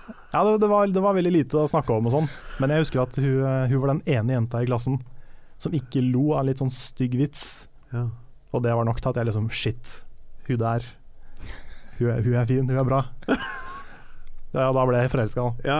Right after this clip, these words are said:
Speaker 2: ja.
Speaker 1: Fordi hun var liksom den snille.
Speaker 2: Ja,
Speaker 1: Og
Speaker 2: man
Speaker 1: da
Speaker 2: hadde ikke så krav kanskje på den tida. Jeg
Speaker 1: Nei,
Speaker 2: vet ikke.
Speaker 1: nei, det var, det var sånn liten ting som skulle
Speaker 2: Ja.
Speaker 1: til. Og, eh, så er det noe som heter Tønsbergmessa i Tønsberg,
Speaker 2: Ja.
Speaker 1: som er sånn rundt syttende mai, som er sånn svært tivoli,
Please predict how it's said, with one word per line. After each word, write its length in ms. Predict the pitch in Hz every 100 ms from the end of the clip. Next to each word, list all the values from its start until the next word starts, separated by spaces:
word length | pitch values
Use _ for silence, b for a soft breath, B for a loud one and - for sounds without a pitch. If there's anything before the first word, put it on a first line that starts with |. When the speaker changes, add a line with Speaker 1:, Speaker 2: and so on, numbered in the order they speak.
| 147
Speaker 2:
ja. 40 | 151 156 -
Speaker 1:
Fordi 220 | 127 120
hun 80 | 120
var 80 | 110
liksom 180 | 104 113
den 60 | 117
snille. 460 | 120 131 104 104 120 B B -
Speaker 2:
Ja, 160 | 107 - - -
Speaker 1:
Og 80 | 117
Speaker 2:
man 60 | 113
Speaker 1:
da 60 | 110
Speaker 2:
hadde 240 | 113 -
ikke 100 | 120
så 360 | 120 117 - 127 -
krav 300 | 90 87 107
kanskje 240 | 127 123 127
på 140 | 135
den 60 | 131
tida. 160 | 123 135 - -
Jeg 80 | 123
Speaker 1:
Nei, 140 | 147 190
Speaker 2:
vet 80 | 123
ikke. 40 | 131
Speaker 1:
nei, 80 | 175
det 120 | 185
var, 160 | 170 175
det 140 | 175 190
var 60 |
sånn 160 | 190 196
liten 220 | 175 -
ting 160 | 175 180
som 220 | 180 175 170
skulle 220 | 120 180
Speaker 2:
Ja. 60 | 165
Speaker 1:
til. 140 | 175 - - - - - - - - - - -
Og, 160 | 151
eh, 200 | 151 151 147
så 80 | 156
er 60 |
det 20 |
noe 80 | 151
som 80 | 135
heter 160 | 139 151
Tønsbergmessa 720 | - 120 117 143 139 135 196 185 - - - -
i 80 | 139
Tønsberg, 360 | 135 120 143 139 - 107
Speaker 2:
Ja. 160 | 117 139
Speaker 1:
som 140 | - 127
er 80 |
sånn 100 | 131
rundt 180 | 123 117
syttende 200 | 131 123
mai, 160 | 123 135 - -
som 140 | 131
er 60 | 120
sånn 80 | 117
svært 300 | 123 117 -
tivoli, 340 | 123 110 160